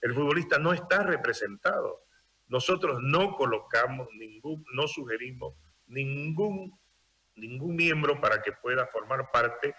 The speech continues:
o para que pueda equilibrar esa instancia que va a resolver, eh, temas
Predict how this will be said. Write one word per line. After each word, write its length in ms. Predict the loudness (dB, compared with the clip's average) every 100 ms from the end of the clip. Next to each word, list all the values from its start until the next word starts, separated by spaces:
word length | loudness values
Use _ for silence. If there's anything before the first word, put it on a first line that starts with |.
| -10 -8 -2
o 140 | 2
para 220 | 4 2
que 100 | 0
pueda 420 | 0 2 2 0 -4 -12
equilibrar 840 | -12 -8 -8 -4 0 2 2 0 -4 -12 _ _
esa 300 | -6 -2 -2
instancia 600 | -2 -2 0 0 -2 -2
que 120 | 2
va 80 | 2
a 40 |
resolver, 840 | 2 0 -2 0 2 2 0 -6 _ _ _ _ _ _
eh, 260 | -12 -12 -4
temas 440 | -2 0 0 -2